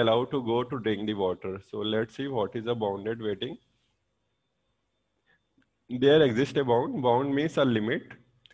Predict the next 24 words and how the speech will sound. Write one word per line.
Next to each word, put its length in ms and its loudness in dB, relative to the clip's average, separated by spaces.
Bound 380 0
means 200 -4
what? 360 0
A 100 2
limit 380 -2
on 180 0
the 100 0
number 360 0
of 200 -4
times 520 -2
that 260 2
other 240 0
processes 560 -4
are 280 2
allowed 440 0
to 120 2
enter 300 0
their 200 2
critical 360 0
section 640 -4
after 300 0
a 60 -2
process 500 -2
has 480 2